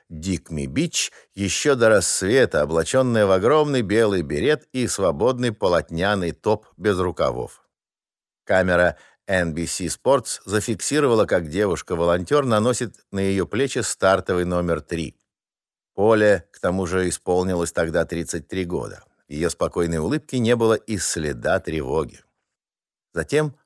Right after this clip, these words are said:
Пола прошла в вип-зону по бетонному пирсу, выходящему в залив.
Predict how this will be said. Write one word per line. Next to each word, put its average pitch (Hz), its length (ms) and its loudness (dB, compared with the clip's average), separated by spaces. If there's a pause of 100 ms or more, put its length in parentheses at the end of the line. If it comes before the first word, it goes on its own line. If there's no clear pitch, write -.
(200)
Пола 107 280 4
прошла 87 480 0
в 73 40 -6
вип-зону 82 720 -2
по - 120 -8
бетонному 76 580 -2
пирсу, 139 480 -2 (200)
выходящему 98 840 2
в 71 80 -6
залив. 55 480 -10